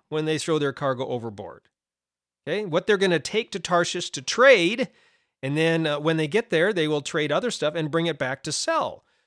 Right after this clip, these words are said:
So if they, if, if they're throwing their cargo overboard, they don't have anything now to take to Tarshish to, to sell, and therefore they can't buy anything to bring back.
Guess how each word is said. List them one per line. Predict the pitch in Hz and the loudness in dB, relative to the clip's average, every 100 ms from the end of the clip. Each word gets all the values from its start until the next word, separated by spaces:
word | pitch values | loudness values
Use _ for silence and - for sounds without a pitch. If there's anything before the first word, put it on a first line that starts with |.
| - | -4
So | 220 | -4
if | 214 | 4
they, | 247 | 4
if, | 214 185 190 | 4 -4 -4
if | 208 180 | -2 2
they're | 262 | 2
throwing | - 262 277 254 | 4 4 6 6
their | 226 | 4
cargo | 214 240 226 | 4 4 6
overboard, | 233 285 254 185 202 220 170 | 6 6 2 4 4 2 0
they | 190 | 0
don't | 285 233 | 2 0
have | 165 254 320 | 0 2 2
anything | 294 220 190 | 2 2 2
now | 156 139 131 | 2 2 0
to | 127 | -4
take | - 147 | -6 -8
to | 123 | -6
Tarshish | 147 131 127 120 - | 0 0 -2 -8 -10
to, | - 120 | -10 -10
to | - 127 | -10 -10
sell, | - 214 240 180 - | -6 0 4 4 2
and | 151 147 | -2 -2
therefore | 180 175 156 | -2 -2 -4
they | 160 | -4
can't | - 160 151 139 | -4 -4 -4 -4
buy | 151 160 | 0 0
anything | 156 151 151 143 | 0 -2 -4 -4
to | 143 | -2
bring | 165 180 | -2 0
back. | 240 269 - | 0 0 -2